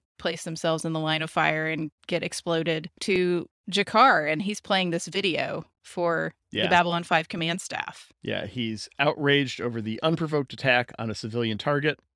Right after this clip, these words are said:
Speaker 1: Mm-hmm.
Speaker 2: Sheridan says he'll talk to EarthGov about it. G'Kar is convinced if Earth intervenes, the rest of the galaxy will follow.
Speaker 1: Yeah. Apparently, Londo was also invited to this talk, and he decided not to come and sent a statement saying,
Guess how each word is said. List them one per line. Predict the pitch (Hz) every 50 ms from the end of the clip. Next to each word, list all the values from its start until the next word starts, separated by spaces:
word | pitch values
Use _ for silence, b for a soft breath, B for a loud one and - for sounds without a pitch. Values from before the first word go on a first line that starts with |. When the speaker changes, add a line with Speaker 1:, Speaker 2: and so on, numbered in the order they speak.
| _ _ _ _ -
Speaker 1:
Mm-hmm. | 202 180 190
Speaker 2:
Sheridan | 180 - 151 147 143 135 143 139
says | - - 131 123 -
he'll | - 123
talk | 120 - 139 123 113 -
to | - -
EarthGov | 113 120 117 - - - 120 110
about | 117 110 107 110 107 107 107
it. | 104 104 - _ _ _ _ _ _ _ _ -
G'Kar | 95 - 120 110 - - 151 143 135
is | 131 -
convinced | - 139 127 123 117 117 113 - -
if | 120 104 - _
Earth | 123 123 123 117 - - - _ -
intervenes, | 127 117 - 127 117 101 120 110 110 110 107 101 -
the | - 113 104
rest | 107 107 110 - - -
of | 113 95
the | 98 107
galaxy | 92 - 101 92 95 98 - - - 98
will | 87 73 90
follow. | - - 131 113 110 104 98 92 90 87 - _ _ _ _ _ _ _ _
Speaker 1:
Yeah. | - 208 170 151 151 156 - - _ _
Apparently, | - 214 - 285 294 311 240 214 226 208
Londo | 190 180 180 185 190 196 180
was | 175 175 -
also | 156 160 160 165 - - 185 180 180 180 180 185 185 - _ _ _ _ _ _ _ _
invited | - 190 180 175 180 170 170 185 180 160
to | 180
this | 180 170 170 - -
talk, | - - 165 156 156 160 170 - -
and | 208 170 165
he | 165 170 160
decided | 156 160 - - 151 156 151 160 156 160 185 - - _
not | - 165 156 - -
to | - -
come | - - 165 156 156 156
and | 160 160 -
sent | - 165 156 - -
a | 185
statement | - - - - - 151 160 - - - 160 165 - - -
saying, | - - 165 160 165 160 160 156 -